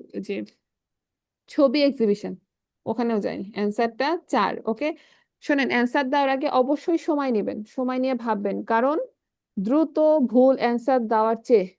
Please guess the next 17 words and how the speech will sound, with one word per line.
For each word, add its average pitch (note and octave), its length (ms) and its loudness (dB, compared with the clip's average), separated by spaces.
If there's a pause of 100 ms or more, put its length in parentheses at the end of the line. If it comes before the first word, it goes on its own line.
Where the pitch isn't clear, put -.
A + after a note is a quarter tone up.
সময় A#3+ 540 -6
নিয়ে B3 340 -2 (840)
কম C4+ 300 2
করে C4 220 6
হলেও C4 320 4
সঠিক B3 300 -2
অ্যান্সার G#3+ 320 -4
দেওয়াটা G3 280 -2
উত্তম। G#3+ 440 0 (240)
ঠিক A#3+ 140 -6
আছে, D#4+ 180 -2
এই C#4 60 2
জন্য A#3+ 160 0
আমরা A3+ 160 -6
সময় A#3+ 280 -10
নিব। E3+ 260 -10 (100)
ওকে, G#3+ 200 -8